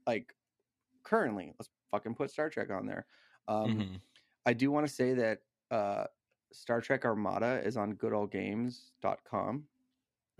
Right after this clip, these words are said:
Speaker 1: Um, that is a real-time strategy game set in the, uh, obviously the Star Trek universe. I wonder if they have Star, Star Trek Armada two. That,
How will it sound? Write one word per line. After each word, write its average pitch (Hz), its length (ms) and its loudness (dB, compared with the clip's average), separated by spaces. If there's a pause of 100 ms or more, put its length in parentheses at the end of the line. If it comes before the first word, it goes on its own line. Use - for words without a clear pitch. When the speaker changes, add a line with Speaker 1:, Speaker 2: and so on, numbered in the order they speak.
(120)
Speaker 1:
Um, 107 440 -6 (100)
that 110 220 0
is 110 180 -2
a 107 320 0 (640)
real-time 113 460 0
strategy 107 560 0
game 123 480 -2 (180)
set - 380 -2
in 104 260 0
the, 98 360 -6 (800)
uh, 71 440 -6 (380)
obviously 104 320 -2
the 87 80 -8
Star 95 240 -4
Trek - 260 -6
universe. 113 640 -4
I 123 60 -10
wonder 135 200 -8
if 185 80 -12
they 185 80 -6
have 165 120 -12
Star, - 300 -18
Star - 300 -10
Trek - 480 -6
Armada 110 720 -6 (720)
two. - 500 -4 (540)
That, 113 460 0